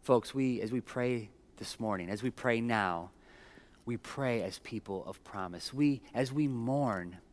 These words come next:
we mourn as people who will be comforted. So this morning, let's do just that. Let's pray. I want you to spend just a moment or two, first of all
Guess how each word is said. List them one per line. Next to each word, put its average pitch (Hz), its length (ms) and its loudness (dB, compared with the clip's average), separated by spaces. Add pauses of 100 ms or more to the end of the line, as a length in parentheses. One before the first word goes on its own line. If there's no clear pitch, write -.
(340)
we 123 200 0
mourn 117 720 0
as - 180 -8
people 107 340 -4 (120)
who 123 100 -4 (160)
will 110 440 0 (360)
be 95 360 -6 (340)
comforted. - 680 -12 (1300)
So 127 160 -2
this 127 220 -6
morning, 110 460 -2 (600)
let's 110 200 -4
do 113 160 -4
just 95 280 -8
that. 78 260 -8 (840)
Let's 104 220 -4
pray. 78 440 -6 (880)
I 120 80 4
want 139 220 6
you 143 80 6
to 120 80 -2
spend 123 320 2
just 135 180 -2
a 165 60 4
moment 127 420 2
or 117 100 -2
two, 92 440 -4 (120)
first - 440 0
of 92 160 0
all 87 300 0